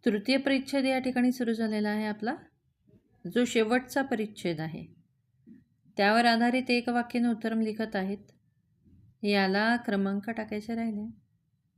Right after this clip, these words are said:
परंतु सगळे मिळून साडेचारशे पर्यंत हे प्रश्न आहेत. यामध्ये सुद्धा त्याच प्रश्नांचा अंतर्भाव केलेला आहे.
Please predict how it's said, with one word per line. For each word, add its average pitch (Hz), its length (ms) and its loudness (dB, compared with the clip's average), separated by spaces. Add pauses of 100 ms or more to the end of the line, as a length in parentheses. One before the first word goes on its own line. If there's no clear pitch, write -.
(1300)
परंतु 202 560 -2 (680)
सगळे 220 220 0
मिळून 226 300 2
साडेचारशे 190 840 -4
पर्यंत 190 400 -6
हे 185 140 -8
प्रश्न - 320 -10
आहेत. 156 240 -10 (3750)
यामध्ये 220 400 2
सुद्धा 240 280 -2
त्याच 240 300 -4
प्रश्नांचा 226 500 -4 (540)
अंतर्भाव 208 460 -4
केलेला 208 300 -4
आहे. 208 200 -6